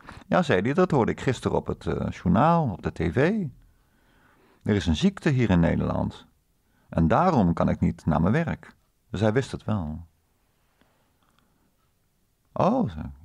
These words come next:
"jij weet het dus. De corona, ja," zei hij. Ik zei: "Ja," en, eh,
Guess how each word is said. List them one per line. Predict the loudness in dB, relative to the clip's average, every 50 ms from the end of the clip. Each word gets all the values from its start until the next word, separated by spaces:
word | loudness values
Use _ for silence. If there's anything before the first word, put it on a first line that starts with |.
| -16 -8
"jij | -2 -2 0
weet | 0 0 -2 -2
het | -8 -10 -10
dus. | -12 -12 -12 -12 -14 _ _ _ _ _ _ _ _ _ _ _ _ _ _ _ _ _ _
De | -10 -10 -6
corona, | 0 0 0 2 4 4 4 4 4 2 2 -2 -4 -8 -10 -6
ja," | -2 0 0 2 0 0 -4
zei | -8 -10 -12 -12 -12
hij. | -12 -16 -18 -20 -20 _ _ _ _ _ _ _ _ _ _ _ _ _ _ _ _ _ _ _ _ _ _ _ _ _ _ _ _ _ _ _ _ _ _ _ _
Ik | -4
zei: | -2 0 2
"Ja," | 4 4 4 2 2
en, | 2 2 4 4 4 4 4
eh, | 4 4 4 2 2 0 0